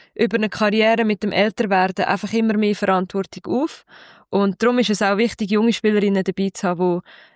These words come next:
die, äh, frisch von der Leber können aufs Feld gehen, sich nicht viel Gedanken machen und einfach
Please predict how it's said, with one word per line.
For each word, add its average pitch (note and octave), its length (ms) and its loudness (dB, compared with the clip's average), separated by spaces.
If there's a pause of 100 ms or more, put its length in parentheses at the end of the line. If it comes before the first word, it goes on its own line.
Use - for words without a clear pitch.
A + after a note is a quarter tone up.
die, - 60 -12
äh, F3 180 2
frisch G#3 280 -2
von G3+ 120 -4
der F#3+ 200 2
Leber F#3+ 300 0
können F3 320 -2 (220)
aufs - 220 -6
Feld G3+ 320 0
gehen, F#3 320 2
sich F#3 220 -6
nicht F#3+ 180 -2
viel F#3+ 140 0
Gedanken F3+ 460 0
machen F3+ 320 -2
und F3+ 160 -2
einfach F#3+ 340 -2